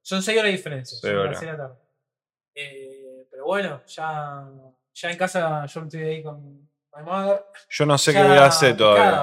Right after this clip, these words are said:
Speaker 1: picado.
Speaker 2: Yo
Speaker 1: <laughs> Yo le dije,
Speaker 2: no,
Speaker 1: Vamos a algo,
Speaker 2: claro.
Speaker 1: no, no, no, no, estamos en la cocina, vamos a
Speaker 2: Sanguchito,
Speaker 1: Sí,
Speaker 2: una
Speaker 1: una cosa
Speaker 2: cosa
Speaker 1: de
Speaker 2: así, tranca.
Speaker 1: Eh, tranca.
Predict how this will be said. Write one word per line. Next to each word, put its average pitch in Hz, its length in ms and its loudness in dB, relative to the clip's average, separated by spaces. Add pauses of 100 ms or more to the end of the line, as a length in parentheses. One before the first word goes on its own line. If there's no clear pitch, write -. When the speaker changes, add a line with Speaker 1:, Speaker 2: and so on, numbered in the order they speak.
Speaker 1:
picado. - 60 -18 (200)
Speaker 2:
Yo 117 200 -6
Speaker 1:
<laughs> - 0 -
Yo 113 160 -6
le 190 80 -4
dije, 120 140 -2
Speaker 2:
no, - 40 -2
Speaker 1:
Vamos 185 200 0
a 202 40 2
algo, 226 140 -2
Speaker 2:
claro. 131 560 8
Speaker 1:
no, 170 340 -6
no, 165 140 -12
no, 156 100 -14
no, 160 80 -12
estamos 156 220 -10
en 151 80 -10
la 151 40 -12
cocina, 202 280 -12
vamos 165 100 2
a 117 80 10
Speaker 2:
Sanguchito, 147 840 4
Speaker 1:
Sí, 123 180 8
Speaker 2:
una 113 120 2
Speaker 1:
una 123 240 2
cosa 131 80 0 (120)
Speaker 2:
cosa 127 200 -2
Speaker 1:
de 123 300 0
Speaker 2:
así, - 180 -20
tranca. 104 680 0
Speaker 1:
Eh, 156 40 -16
tranca. 165 280 -6